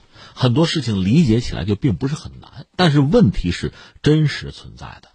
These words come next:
就是孩子课业负担很重，老师呢，通过这个微信群啊、家长群啊，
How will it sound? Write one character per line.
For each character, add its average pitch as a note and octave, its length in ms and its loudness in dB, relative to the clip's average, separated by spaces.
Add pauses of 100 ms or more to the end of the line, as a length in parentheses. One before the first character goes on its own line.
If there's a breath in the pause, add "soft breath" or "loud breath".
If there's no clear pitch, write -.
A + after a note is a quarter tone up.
(180 soft breath)
就 A#3+ 100 -2
是 G3+ 180 -2 (220 loud breath)
孩 D3+ 240 0
子 E3+ 120 0
课 - 260 0
业 D#3 140 4
负 - 200 -4
担 D#3 140 0
很 D2+ 260 -2
重， F3+ 160 -6 (840)
老 A2+ 200 0
师 F3 200 2
呢， D#3 120 6
通 D3 220 0
过 C#3+ 140 2
这 A#2+ 140 -4
个 G2 180 -6 (300 soft breath)
微 C#3 160 0
信 C#3 160 2
群 A2 180 -2
啊、 C3 60 2
家 D#3 140 -2
长 G2 140 -6
群 G2 220 -10
啊， C3 100 -12